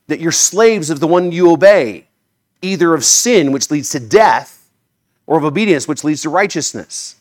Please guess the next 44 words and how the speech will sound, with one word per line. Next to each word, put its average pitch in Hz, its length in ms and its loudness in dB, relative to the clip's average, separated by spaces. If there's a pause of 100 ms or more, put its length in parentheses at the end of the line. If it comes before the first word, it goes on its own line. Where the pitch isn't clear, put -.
(360)
And 175 80 -2
then 180 80 6
he 175 80 2
further 240 260 2
says, 139 320 0
"For - 380 -2
when 190 220 4
you 185 140 -4
were 170 200 2
slaves 202 460 0
of 156 100 -2
sin, 160 540 -2 (340)
you 165 120 -2
were - 100 0
free 233 260 -2
in 185 80 2
regard 160 240 2
to 143 60 -4
righteousness, 165 580 -2
but 151 140 -2
what 170 200 2
fruit - 640 -4 (480)
were 160 120 2
you 160 220 -4
getting 180 480 2
at 117 100 -4
that 120 180 -8
time 117 480 -6
from 139 160 -6
the 135 100 -2
things 156 500 -4 (380)
of 143 100 -8
which 160 160 0
you're 165 100 0
now 170 180 2
ashamed? 156 560 -2
For 156 120 -8
the 147 180 -8
end 220 240 2
of 135 100 -2
those 123 180 -2
things 160 220 -4
is 190 120 -2
death. 214 640 2